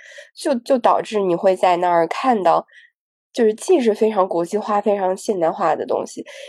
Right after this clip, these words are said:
又会看到一些特别特别传统的，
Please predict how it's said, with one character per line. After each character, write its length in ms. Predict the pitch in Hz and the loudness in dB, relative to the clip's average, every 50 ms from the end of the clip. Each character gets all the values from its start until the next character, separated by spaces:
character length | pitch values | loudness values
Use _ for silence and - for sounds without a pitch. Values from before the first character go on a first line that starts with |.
| - - | -4 2
又 180 | 294 285 254 | 4 4 4
会 160 | 233 220 190 202 | 4 4 0 0
看 220 | - - 208 196 | 0 -2 -2 0
到 120 | 185 180 | 0 0
一 80 | 180 185 | -2 -4
些 280 | 185 - 196 185 180 185 | -4 -2 0 0 0 0
特 200 | - - - 285 | -2 -2 -2 0
别 220 | 233 180 170 160 | 2 2 0 0
特 160 | - - 175 | -2 -2 -4
别 300 | 170 165 160 - - 165 - - - - - _ _ | -4 -2 -2 -2 -4 -4 -6 -12 -20 -20 -20 _ _
传 300 | - - - - - 151 | -14 -10 -6 -4 -4 -4
统 260 | 175 - 196 165 - - | -2 -2 -2 -2 -4 -4
的， 240 | - - - - - | -8 -8 -6 -6 -8